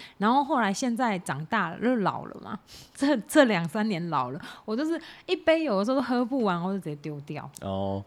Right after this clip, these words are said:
Speaker 1: 对啊。
Speaker 2: 因为通常就是很便宜啊，因为你买到一个最大的 size，它也才一点八块。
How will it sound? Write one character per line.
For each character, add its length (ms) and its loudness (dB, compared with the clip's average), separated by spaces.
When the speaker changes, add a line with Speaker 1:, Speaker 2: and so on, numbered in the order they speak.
Speaker 1:
对 140 -6
啊。 140 -12
Speaker 2:
因 60 -10
为 60 -2
通 160 -2
常 300 0
就 140 -4
是 40 2
很 140 -2
便 260 -6
宜 120 -4
啊， 80 -2
因 80 -2
为 40 -2
你 120 -4
买 120 -2
到 140 0
一 40 -4
个 80 -2
最 260 -2
大 260 0
的 160 -10
size， 420 -6
它 200 -4
也 120 -4
才 300 -8
一 140 -12
点 200 -10
八 240 -8
块。 180 -8